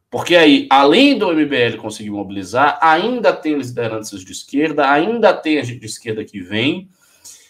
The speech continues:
e essas pessoas vão poder ter a oportunidade de fazer uma manifestação contra o Bolsonaro, de ter um palanque gigante, com um bocado de gente ouvindo, de ter um, um eleitorado potencial, até porque a nossa manifestação, ela não se caracteriza por ser uma manifestação de direita.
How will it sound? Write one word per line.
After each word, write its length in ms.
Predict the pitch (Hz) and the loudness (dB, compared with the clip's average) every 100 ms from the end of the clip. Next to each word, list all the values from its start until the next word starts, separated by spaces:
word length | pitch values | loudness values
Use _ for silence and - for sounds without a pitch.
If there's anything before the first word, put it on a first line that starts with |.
| _ - | _ -2
e 140 | 226 | 2
essas 340 | 170 160 165 | 4 4 0
pessoas 440 | - 170 - 156 156 | -4 -4 -2 -4 -4
vão 120 | 190 | -8
poder 300 | 185 127 120 | -8 -8 -6
ter 60 | 131 | -8
a 40 | |
oportunidade 640 | 127 143 160 180 190 202 | -6 -8 -8 -6 -4 -4
de 80 | - | -2
fazer 280 | 247 214 180 | -2 0 -2
uma 100 | 175 | -4
manifestação 720 | 180 180 180 175 156 - - | -4 -2 -2 -2 -4 -4 -8
contra 240 | 139 139 156 | -8 -8 -6
o 40 | |
Bolsonaro, 600 | 120 120 202 196 202 247 - _ _ _ _ - | -6 -6 -4 2 2 0 -8 _ _ _ _ -12
de 180 | 175 196 | -8 -4
ter 200 | 170 156 | 2 2
um 160 | 151 | 2
palanque 560 | 156 143 131 123 120 120 | 4 4 4 -2 -4 -6
gigante, 880 | 143 185 160 160 202 208 - - _ _ - | -4 0 2 4 2 -2 -10 -14 _ _ -2
com 140 | 143 | -2
um 20 | |
bocado 400 | 135 131 143 139 | -2 -2 0 0
de 80 | 123 | -2
gente 320 | 110 113 113 | -6 -6 -8
ouvindo, 400 | 123 104 127 170 | -8 -6 -2 -4
de 140 | 180 143 | -6 -12
ter 200 | - 131 | -8 -6
um, 220 | 123 107 | -6 -6
um 80 | 117 | -4
eleitorado 600 | 127 120 120 120 117 113 | 0 0 0 0 -2 -2
potencial, 680 | - 113 - 120 - 131 139 | -2 -4 -4 -6 -4 2 2
até 180 | 135 160 | 2 0
porque 280 | - - 143 | -4 -2 0
a 80 | 131 | 2
nossa 460 | 143 180 202 151 | 4 4 4 0
manifestação, 680 | 139 127 123 113 113 - 117 | -2 -4 -6 -6 -6 -6 -6
ela 100 | 117 | -6
não 140 | 127 156 | -4 -6
se 120 | - | -4
caracteriza 480 | 127 117 120 110 107 | -6 -6 -10 -12 -12
por 120 | 101 | -14
ser 80 | 101 | -10
uma 80 | |
manifestação 400 | 101 90 - 92 | -10 -12 -18 -18
de 80 | 90 | -18
direita. 420 | 85 87 95 - | -14 -12 -12 -12